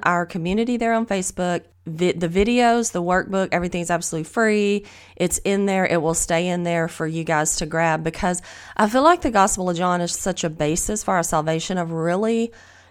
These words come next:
knowing who Jesus is. And it's been so eye-opening because, of course, I've read it. Of course, I know things that happened in John.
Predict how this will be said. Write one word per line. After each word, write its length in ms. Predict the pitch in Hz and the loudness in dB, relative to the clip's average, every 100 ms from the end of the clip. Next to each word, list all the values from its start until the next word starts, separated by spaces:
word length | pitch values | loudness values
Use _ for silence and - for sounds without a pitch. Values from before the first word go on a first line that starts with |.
| - | -4
knowing 760 | 175 175 185 202 202 208 214 214 - | 2 4 4 4 2 0 -2 -6 -2
who 420 | 208 196 196 196 - | 0 2 2 0 -4
Jesus 640 | 170 175 185 185 180 - - | -4 -2 0 -2 -4 -6 -6
is. 640 | 151 151 170 208 233 - | -4 -2 -2 -2 -4 -4
And 180 | 180 170 | -2 0
it's 280 | 160 - - - - - | 0 -2 -12 -16 -20 4
been 180 | 233 240 | 4 6
so 300 | - 302 339 | 4 4 6
eye-opening 600 | 180 180 - 170 165 165 | 6 6 4 0 -2 -2
because, 340 | 180 220 202 | 0 0 0
of 160 | - 214 | -2 -2
course, 320 | - 359 - | 4 4 4
I've 140 | 254 170 | 0 2
read 280 | 175 175 | 2 2
it. 320 | 170 165 165 - | 2 0 0 -2
Of 120 | 180 | -4
course, 440 | - 233 226 226 202 | -2 2 2 2 2
I 120 | 185 | 0
know 380 | 180 175 180 185 | 2 2 2 0
things 460 | - 175 175 175 | -4 -4 -2 -2
that 160 | 180 - | -2 -4
happened 560 | - 175 175 185 175 | -2 -2 -2 -2 -2
in 340 | 175 170 170 170 | -2 -2 -2 -2
John. 600 | 185 165 165 165 160 | 0 0 0 -2 -4